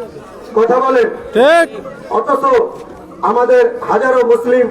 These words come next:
Speaker 1: ভাই বোন, মা বোনদেরকে, ভাইদেরকে, ছোট ছোট শিশু বাচ্চাদেরকে, দুধের শিশুদেরকে তারা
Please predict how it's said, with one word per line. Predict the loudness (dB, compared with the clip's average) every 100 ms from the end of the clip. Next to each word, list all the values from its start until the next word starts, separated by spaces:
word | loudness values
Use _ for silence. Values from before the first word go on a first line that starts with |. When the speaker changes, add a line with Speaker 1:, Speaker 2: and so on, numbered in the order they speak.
| -2
Speaker 1:
ভাই | 0 2
বোন, | 2 0 0 -6
মা | -2 0
বোনদেরকে, | 2 2 0 2 2 2 -2 -14 -16 -8 -2
ভাইদেরকে, | 0 0 0 0 2 2 0 -10 -16 -4 0
ছোট | 2 2
ছোট | 2 2 2
শিশু | 2 2
বাচ্চাদেরকে, | 0 0 0 2 2 4 2 0 -8 -16 -2
দুধের | 2 4 4 0
শিশুদেরকে | 0 0 2 2 4 2 2 -6 -14 -8 0
তারা | 2 4 2